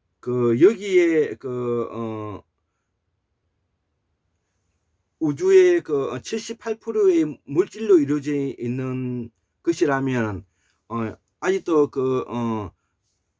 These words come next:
그, 알려져 있지 않는 이 암흑물질이 뭐냐면 이십이 프로 정도가 이제, 어, <clears throat> 그,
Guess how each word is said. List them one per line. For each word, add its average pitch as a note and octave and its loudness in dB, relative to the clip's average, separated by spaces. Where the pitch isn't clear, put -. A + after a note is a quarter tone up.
그, A2+ 0
알려져 G3 4
있지 E3 -6
않는 C#3+ -4
이 D3 -4
암흑물질이 G3 -2
뭐냐면 B2+ -2
이십이 C#3 -8
프로 F3+ 2
정도가 B2+ -4
이제, G2+ -4
어, G2 -6
<clears throat> F#2+ -4
그, A2 0